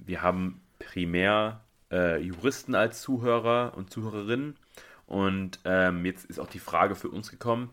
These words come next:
unsere Startup-Reihe würden wir auch gerne weitermachen gelegentlich. Die Frage ist jetzt aber, ob es noch andere wirtschaftliche Themen gibt, die vielleicht für euch interessant sind. Ich hab Basti letztens selber erst, ähm, ein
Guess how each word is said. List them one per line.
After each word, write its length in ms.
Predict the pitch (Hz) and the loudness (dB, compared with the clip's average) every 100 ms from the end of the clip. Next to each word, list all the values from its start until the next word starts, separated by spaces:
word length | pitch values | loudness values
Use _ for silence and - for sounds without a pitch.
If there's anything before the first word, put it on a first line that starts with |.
| - - _ - | -16 -20 _ -6
unsere 220 | 95 90 | -4 0
Startup-Reihe 600 | 98 110 110 107 104 92 | 4 6 6 6 4 4
würden 280 | 95 98 95 | 2 2 2
wir 140 | 85 | 2
auch 100 | 90 | 4
gerne 440 | 95 90 87 87 87 _ | 4 4 2 -2 -6 _
weitermachen 560 | 101 127 131 127 127 | 4 4 4 2 0
gelegentlich. 680 | 120 120 123 120 120 120 - _ _ - | -2 -2 -2 -2 -2 -2 -6 _ _ -14
Die 60 | |
Frage 340 | - 92 101 101 | 4 8 8 6
ist 180 | 90 - | -4 2
jetzt 320 | 98 - - | 2 2 2
aber, 520 | 85 90 87 82 - | 4 6 8 6 4
ob 200 | 85 - | 0 -2
es 180 | 90 - | -6 -10
noch 180 | 90 - | -12 -4
andere 480 | 123 131 92 87 82 | 0 0 2 0 0
wirtschaftliche 560 | 98 107 95 95 92 | -2 -2 -6 -6 -8
Themen 280 | - 117 131 | -4 -2 -2
gibt, 260 | 143 - - - - - _ | -4 -6 -12 -20 -20 -20 _
die 120 | 104 | -4
vielleicht 360 | 95 101 92 90 | -2 2 2 4
für 100 | 90 | 0
euch 120 | 87 | 0
interessant 520 | - - 95 101 127 | -2 -14 -4 -2 -2
sind. 200 | 127 127 - | -4 -6 -6
Ich 160 | 92 92 | -8 -8
hab 180 | - _ _ - | -8 _ _ 4
Basti 600 | 95 - 101 95 92 - | 4 4 0 2 2 0
letztens 480 | 92 90 - 95 - | -4 -4 -6 -12 -2
selber 320 | 92 104 104 | 2 4 6
erst, 400 | - 95 92 - | 6 6 4 -4
ähm, 460 | - 85 85 85 | -4 -2 -2 -6
ein 60 | - | -10